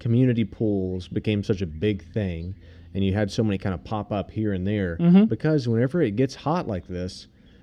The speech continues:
Speaker 1: let's, let's pack up the kiddos and let's go to the pool,
Speaker 2: Mm-hmm.
Speaker 1: right? And
Speaker 2: Yeah.
Speaker 1: you jump in, cools you off,
Speaker 2: Yeah.
Speaker 1: you get out, and you're, you're nice and, nice and calm,
Speaker 2: Yeah.
Speaker 1: nice and comfortable after you just jumped in the pool. Same thing with the ocean,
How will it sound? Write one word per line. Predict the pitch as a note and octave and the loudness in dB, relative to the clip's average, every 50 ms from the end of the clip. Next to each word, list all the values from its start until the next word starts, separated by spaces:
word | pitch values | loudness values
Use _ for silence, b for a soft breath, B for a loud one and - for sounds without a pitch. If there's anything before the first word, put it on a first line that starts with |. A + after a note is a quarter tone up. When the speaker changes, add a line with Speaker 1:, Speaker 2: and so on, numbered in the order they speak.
| b b | b b
Speaker 1:
let's, | - F#3 F3+ - - - | -6 -6 -4 -6 -8 -4
let's | C3+ C#3 C#3+ - | -2 -2 -2 -2
pack | - - D#3+ E3 D#3 - | -2 -2 -2 0 0 0
up | D#3+ - | 0 0
the | - D#3 | -2 0
kiddos | - C3 A2+ G2 G2 G2 G#2 A#2 A#2 - b b b b b - | 2 2 4 4 4 2 2 0 -4 -8 b b b b b -4
and | A#2 A2+ | 0 0
let's | A#2+ B2+ B2+ - | 2 0 0 0
go | C#3+ B2+ | 2 2
to | B2 B2 | 2 2
the | C3 | -2
pool, | C3 - D#3+ E3 E3+ D3+ - - - - - | -2 -2 -2 -2 0 -2 -6 -12 -20 -6 -2
Speaker 2:
Mm-hmm. | E3 E3 F3 F#3 A3 B3+ | 2 6 6 8 8 6
Speaker 1:
right? | A2 A2+ B2 D#3+ E3 - - - - - | 6 4 2 0 -2 -8 -16 -20 -10 -2
And | - D3 | 2 4
Speaker 2:
Yeah. | E3 G3 | 4 4
Speaker 1:
you | G2 | 6
jump | G2 B2+ C3+ C#3 - | 6 4 4 4 4
in, | C3 B2+ C3 C3 C3+ C3 b b b b b - | 4 4 4 2 0 -2 b b b b b 0
cools | - C3+ C#3 C#3+ C3 | 4 4 4 6 6
you | D3+ C3+ | 4 4
off, | A#2 G#2 G2+ G#2+ C3 - - - | 4 2 2 0 -2 -4 -4 0
Speaker 2:
Yeah. | D3+ D#3 E3+ G2+ | 2 2 4 4
Speaker 1:
you | G2 | 4
get | G2 A#2 G#2+ | 4 6 6
out, | A2 A2+ B2 C#3 D#3 - - - - - - _ | 6 4 4 2 0 -4 -12 -20 -20 -20 -10 _
and | - A2 A2 | -2 0 2
you're, | A2 A2 A2 A2 | 2 2 2 2
you're | - A#2 A#2 A#2 A#2 A#2+ - | 0 0 -2 -2 -2 -4 -4
nice | - A#2 A2+ A#2+ - - | -2 0 0 0 0 0
and, | A#2+ A2+ A2 - b b b b b b b - | 0 0 -2 -4 b b b b b b b 0
nice | C3 C#3 D#3 D3+ - | 2 2 2 2 2
and | D#3+ C#3 - | 0 -2 -2
calm, | - - A#2 A2+ G#2 F2+ E2 - - - | -4 -4 -4 -2 -2 -4 -6 -10 -6 0
Speaker 2:
Yeah. | D3+ D#3+ | 4 4
Speaker 1:
nice | F#3 G#3+ F#3 | 4 4 4
and | - A2 G#2 | 0 -4 -4
comfortable | - - A#2+ A2+ - A2 G2 F2+ F#2 F2 D2+ | -2 -2 -2 -2 -2 -4 -4 -4 -4 -4 -2
after | F#2+ G2 G2 - G#2 | -2 -2 -2 -2 -4
you | G2 | -4
just | E2+ F#2 F2 - | -4 -6 -8 -6
jumped | - G2+ F2+ - | -6 -6 -6 -6
in | F2+ F2 | -8 -10
the | E2+ | -10
pool. | D#2+ - - G2 F2+ D#2+ E2+ G2 | -10 -10 -10 -10 -10 -10 -12 -14
Same | - - A#2 A#2+ B2 | -4 0 0 0 2
thing | - B2+ B2 | 2 0 0
with | A#2 G#2+ - | 0 -2 -2
the | A2+ G#2+ G2+ | 0 0 0
ocean, | G2 F#2 - - F2+ E2 F2+ | 0 0 -2 -6 -10 -12 -12